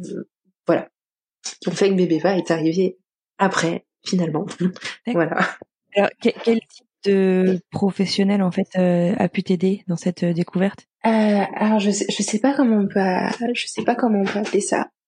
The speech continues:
Speaker 1: Euh, il y en a qui appelleront, euh, médium,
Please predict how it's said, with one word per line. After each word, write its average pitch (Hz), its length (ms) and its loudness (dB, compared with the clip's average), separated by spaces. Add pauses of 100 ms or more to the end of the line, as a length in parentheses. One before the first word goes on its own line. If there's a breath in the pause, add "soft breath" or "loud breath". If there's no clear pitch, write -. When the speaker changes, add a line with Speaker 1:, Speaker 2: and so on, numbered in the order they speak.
(100)
Speaker 1:
Euh, 190 500 0 (100)
il 196 120 -4
y 208 60 2
en 202 60 2
a 220 100 2
qui 196 320 0
appelleront, 190 1000 2 (1160)
euh, 190 320 4
médium, 190 1080 2